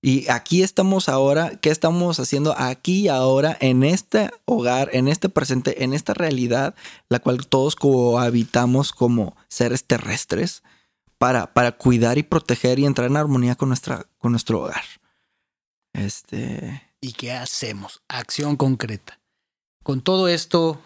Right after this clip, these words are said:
Speaker 2: Isaac, ¿qué es para ti ser injodible?
Speaker 1: Uf, pues injodible es reconocer el potencial infinito que existe dentro de nosotros mismos.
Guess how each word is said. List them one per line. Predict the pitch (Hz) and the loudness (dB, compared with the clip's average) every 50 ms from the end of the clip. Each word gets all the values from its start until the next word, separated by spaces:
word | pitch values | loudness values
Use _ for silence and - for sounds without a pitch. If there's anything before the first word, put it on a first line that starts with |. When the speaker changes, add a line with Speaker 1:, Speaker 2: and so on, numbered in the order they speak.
| _ _ - | _ _ -6
Speaker 2:
Isaac, | 151 123 - 147 147 - - - - _ _ _ _ _ _ _ _ _ _ _ _ _ _ _ _ _ _ _ _ _ _ _ _ _ _ _ _ _ _ _ _ - | -4 -2 -2 -2 -4 -4 -8 -18 -20 _ _ _ _ _ _ _ _ _ _ _ _ _ _ _ _ _ _ _ _ _ _ _ _ _ _ _ _ _ _ _ _ -6
¿qué | - 175 | -4 -4
es | 175 170 - | -4 -4 -4
para | - 165 147 139 123 | -4 -4 -4 -4 -6
ti | - 151 135 | -4 -6 -6
ser | - - 139 131 | -4 -4 -4 -4
injodible? | 131 123 - 123 110 107 101 95 _ _ _ _ _ _ _ _ _ _ _ _ _ _ _ _ _ _ _ _ _ _ _ _ _ _ _ _ _ _ _ _ _ _ _ _ - | -4 -4 -4 -6 -6 -6 -8 -12 _ _ _ _ _ _ _ _ _ _ _ _ _ _ _ _ _ _ _ _ _ _ _ _ _ _ _ _ _ _ _ _ _ _ _ _ -6
Speaker 1:
Uf, | 147 160 151 120 - - - - | -4 -2 -2 -2 -6 -10 -10 -6
pues | 135 127 117 - | -4 -4 -2 -2
injodible | 135 127 - - 127 131 131 135 139 147 160 160 151 | -2 -2 0 0 0 2 2 2 2 2 2 2 0
es | 143 139 | 0 0
reconocer | 156 160 - 160 143 131 123 - - 135 127 | -2 -2 0 0 0 0 0 0 -2 -2 -2
el | 135 147 | -2 -4
potencial | 165 _ - 147 135 - - - 127 117 117 113 - - 120 117 123 127 | -6 _ -4 -4 -4 -2 -2 -2 0 0 0 -2 -2 -2 -2 -2 -2 -2
infinito | 135 131 - - 123 120 120 - - 127 | -2 -4 -2 -2 -2 -2 -2 -2 -6 -8
que | - 120 | -6 -6
existe | 117 - - - 120 - - - | -8 -8 -10 -12 -12 -10 -6 -6
dentro | 120 120 120 120 113 123 | -4 -2 -4 -4 -4 -4
de | 123 120 | -4 -4
nosotros | 117 117 113 - - 120 113 107 | -4 -6 -8 -10 -10 -10 -6 -4
mismos. | 117 113 113 110 113 123 135 170 214 - - - | -2 -2 -2 0 -2 -2 -2 -2 -4 -6 -8 -16